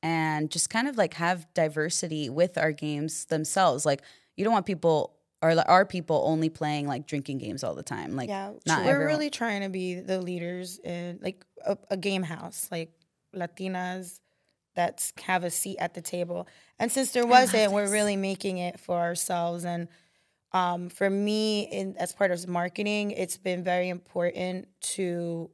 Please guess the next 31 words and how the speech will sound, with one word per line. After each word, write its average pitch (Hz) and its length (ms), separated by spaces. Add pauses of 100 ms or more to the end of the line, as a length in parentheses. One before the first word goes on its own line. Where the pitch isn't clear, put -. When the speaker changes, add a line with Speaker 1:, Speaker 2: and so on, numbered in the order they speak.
Speaker 2:
represent 175 720
it 190 140
ourselves 190 580
and 170 160
talk - 260
about 208 260
it 233 100
ourselves 220 680
instead 180 360
of, 175 180 (380)
sometimes 233 440
when 214 160
you 196 80
get 175 320
to 214 100
that 196 180
level 185 260
of, 175 80
like, 175 200
Target, 175 640 (500)
when 196 120
we 190 40
were 185 100
talking 190 360
to - 180
our 180 120
three 185 200
P 180 200
L 165 140
company, 196 640 (160)
the 180 260